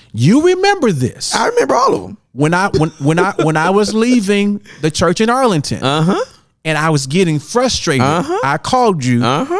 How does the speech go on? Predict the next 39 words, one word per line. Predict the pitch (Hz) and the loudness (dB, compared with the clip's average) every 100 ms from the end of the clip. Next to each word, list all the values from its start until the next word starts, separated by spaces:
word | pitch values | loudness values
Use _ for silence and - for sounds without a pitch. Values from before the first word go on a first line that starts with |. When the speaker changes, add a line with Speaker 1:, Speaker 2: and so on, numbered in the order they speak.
| 494 | -4
Speaker 1:
I | 165 | -4
said, | - 117 | -4 0
"Man, | 120 151 131 | 0 2 2
this | 143 - | 0 0
is | 123 | -2
getting | 117 127 110 | 0 2 0
tough. | - 170 156 - - _ _ | 0 0 0 -4 -18 _ _
I | 127 | -4
feel | 139 165 | -2 0
like | 143 123 | 0 0
my | 123 117 | 0 0
season's | - 175 165 151 | 0 0 2 2
over." | 147 147 147 139 139 _ _ _ | 2 2 0 -2 -4 _ _ _
And | 123 123 | -2 0
you | 147 | 0
said, | - 117 107 104 - _ - - _ | 0 0 0 -2 -6 _ -20 -20 _
"Finish | 123 143 151 - - - - _ _ _ | 0 0 0 -4 -6 -10 -20 _ _ _
well." | 110 92 - - | -6 -6 -10 -12
Speaker 2:
Yep. | 107 - _ _ _ _ _ _ _ _ _ _ _ _ _ _ _ _ _ _ _ _ - | -12 -12 _ _ _ _ _ _ _ _ _ _ _ _ _ _ _ _ _ _ _ _ -20
Speaker 1:
From | - 175 185 | -2 2 4
that | 196 196 | 4 2
moment, | 196 220 170 | 2 2 0
it's, | 131 | -2
"Okay, | 127 143 | -2 0
I | 131 | 0
know | 160 | 0
what | 160 | 0
I | |
gotta | 156 | 0
do." | 139 160 | 0 -2
I | |
put | - 160 - | 0 -4 -2
your | 127 | 0
head | 180 143 | 0 0
down. | 127 - | -4 -2
And | 127 | -4
here's | 131 220 294 | 0 0 2
what | 277 254 | 0 0
happens. | 202 165 120 104 95 - | 0 0 -2 -2 -4 -8